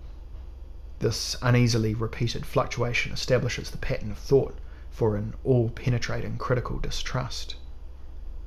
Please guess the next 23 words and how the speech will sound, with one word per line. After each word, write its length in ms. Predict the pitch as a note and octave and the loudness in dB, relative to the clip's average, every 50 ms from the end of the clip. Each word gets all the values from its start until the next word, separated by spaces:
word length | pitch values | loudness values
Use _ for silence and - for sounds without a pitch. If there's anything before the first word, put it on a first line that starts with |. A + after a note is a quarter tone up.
| - - - - - - - - - - - - - - | -8 -10 -10 -10 -10 -10 -10 -8 -8 -8 -8 -8 -2 2
A 60 | B2 | 4
mechanism 520 | A#2+ A#2+ A2+ B2+ A#2+ A2+ G#2 A2+ A2 A2 | 4 4 4 4 2 2 2 2 0 0
transformed 840 | A2+ - - B2+ A#2 G2+ - - - - C3 B2+ A#2 A2 A2 - - | 0 2 2 2 2 2 0 -2 2 4 4 4 4 4 0 0 0
Nietzsche 340 | A#2+ B2 B2+ - - - - - - - | 0 0 2 0 0 -2 -2 -4 -4 -2
into 240 | B2 A2+ A2 A2+ A2 | -2 -2 0 -2 -2
a 40 | |
philosopher. 680 | G#2+ - - A2+ A#2 B2 B2 - - C3 - - - - - - - - - - - - - - - - - - - - - - - - - - | -2 -2 -2 0 0 0 0 0 -2 -4 -4 -4 -6 -6 -6 -6 -6 -6 -8 -8 -10 -10 -10 -10 -10 -10 -10 -10 -10 -10 -10 -10 -10 -10 -10 -4
The 120 | - - - | -2 0 0
Apollonian 600 | B2+ B2 - A#2 A#2+ B2 B2+ B2 A#2 A2 G#2+ G#2+ | 2 4 6 8 10 10 10 8 6 4 4 2
in 200 | G#2+ A2 A2+ A2+ | 2 2 0 0
him 340 | - A#2+ A2+ A#2 B2 B2 - - - - | 0 -2 -2 -2 -2 -4 -4 -6 -6 -6
suspected 600 | - - B2 - - - C#3+ - - - C#3+ - - | -2 -2 0 0 4 4 4 2 2 -2 -2 -2 -2
he 100 | B2 A#2 | -2 0
w-, 180 | A#2 A2+ G#2+ - - - | 0 0 -2 -4 -6 -4
that 200 | B2+ A#2 - - | -2 -2 -2 0
he 80 | A2+ A#2+ | 0 0
was 340 | A2+ A#2 A#2 A2+ A2 - - | 2 2 2 2 0 -2 -2
at 220 | C3 B2 - - | -2 -2 -2 0
bottom 280 | A#2+ A#2 A2+ A2+ A2 G#2+ - | 0 0 0 2 0 0 2
only 240 | A#2+ A#2+ A#2 A2+ A2+ | 2 4 4 4 4
a 80 | A2 | 2
Dionysian 720 | A2 A#2+ A#2 A2+ A2+ A2 A2+ A#2+ A2+ B2 A2+ A2 G#2+ G#2 A2+ A#2+ | 4 4 2 4 4 2 2 2 2 2 0 0 0 -2 -4 -4
phenomenon, 680 | - - - A2 A2+ A#2 A#2+ A#2+ - - - D3 C3 | -6 -4 -2 0 2 2 2 0 0 -2 -4 -6 -6